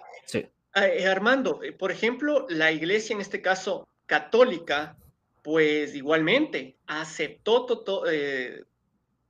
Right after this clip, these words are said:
Speaker 2: ya abiertamente que la evolución
Speaker 1: Sí.
Speaker 2: es un hecho. O sea, es absurdo decirlo, aceptó como que, "Wow, qué noticias", pero tomando en cuenta que era alguien,
Speaker 1: <laughs> Sí.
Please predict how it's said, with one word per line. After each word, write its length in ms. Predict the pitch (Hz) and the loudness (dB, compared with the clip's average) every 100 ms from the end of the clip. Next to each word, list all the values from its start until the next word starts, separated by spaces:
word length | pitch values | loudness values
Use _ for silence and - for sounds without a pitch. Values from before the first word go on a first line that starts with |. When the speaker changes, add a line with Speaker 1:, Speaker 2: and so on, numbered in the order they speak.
| 139 | -6
Speaker 2:
ya 340 | 143 170 208 | 4 8 8
abiertamente 1000 | 170 151 202 277 - 190 165 220 226 262 | 6 6 8 8 4 -2 -2 -4 -4 -4
que 120 | 214 156 | -2 0
la 100 | 147 | 0
evolución 360 | 139 139 131 - | 0 -4 -6 -8
Speaker 1:
Sí. 160 | - 101 - - - | -4 -4 -6 -12 -6
Speaker 2:
es 160 | 175 | -4
un 140 | 147 190 | 0 2
hecho. 360 | 247 - 131 _ - - | 0 -2 -14 _ -20 -6
O 80 | 233 | 2
sea, 100 | 427 | 6
es 80 | 427 | 6
absurdo 440 | - 339 359 269 | 6 4 6 8
decirlo, 340 | 220 - 254 247 | 6 4 4 4
aceptó 440 | 233 196 254 254 | 4 2 4 6
como 260 | 247 202 - | 4 2 0
que, 200 | 170 147 | 0 2
"Wow, 300 | 151 247 247 | 4 4 4
qué 100 | 214 | 2
noticias", 540 | 190 - 262 - 170 - | 2 0 2 4 8 10
pero 260 | - 494 370 | 12 12 12
tomando 340 | 240 262 277 | 10 8 8
en 80 | 262 | 6
cuenta 400 | 269 247 240 220 202 - | 8 6 6 2 2 2
que 60 | 220 | 6
era 220 | 220 233 | 8 10
alguien, 360 | 330 233 214 | 8 6 4
Speaker 1:
<laughs> 460 | - - - - - | 2 -6 -8 -4 2
Sí. 200 | - | 4